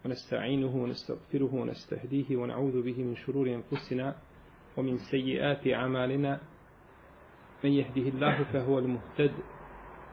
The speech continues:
ومن يضلل فأولئك هم الخاسرون.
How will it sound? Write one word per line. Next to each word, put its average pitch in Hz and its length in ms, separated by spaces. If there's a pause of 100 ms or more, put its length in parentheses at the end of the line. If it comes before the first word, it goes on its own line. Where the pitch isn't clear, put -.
(220)
ومن 143 220
يضلل 139 560 (100)
فأولئك 139 1000
هم 139 200
الخاسرون. 135 920